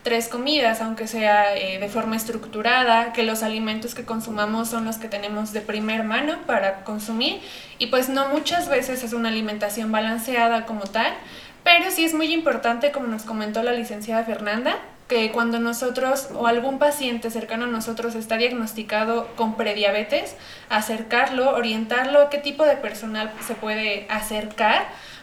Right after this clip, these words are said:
para que pueda tener un tratamiento y evitar complicaciones futuras, por supuesto.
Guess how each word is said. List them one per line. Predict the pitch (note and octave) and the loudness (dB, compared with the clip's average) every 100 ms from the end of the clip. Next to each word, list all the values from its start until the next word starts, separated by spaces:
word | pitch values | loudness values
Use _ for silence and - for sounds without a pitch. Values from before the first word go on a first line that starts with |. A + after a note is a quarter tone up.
| - - | -20 4
para | C#4+ D4 D4 | 6 8 4
que | C4 | 0
pueda | A3 A3 A#3 | -4 -2 0
tener | A3+ G#3+ A3+ | 0 -2 -2
un | B3 | -2
tratamiento | A#3 G3+ G3+ G#3+ A#3+ C4+ C#4 D4 | -2 -2 -4 -2 -2 0 2 2
y | B3+ | 0
evitar | A3 G#3 G#3 G#3+ | -4 -4 -6 -6
complicaciones | A#3+ A3+ G#3+ F#3+ G#3 G#3+ A3+ | -8 -8 -8 -8 -6 -6 -8
futuras, | G3 G3 A#3+ A3+ | -10 -6 -4 -4
por | - G3+ | -8 -12
supuesto. | G#3 G#3+ A#3 - | -12 -8 -10 -10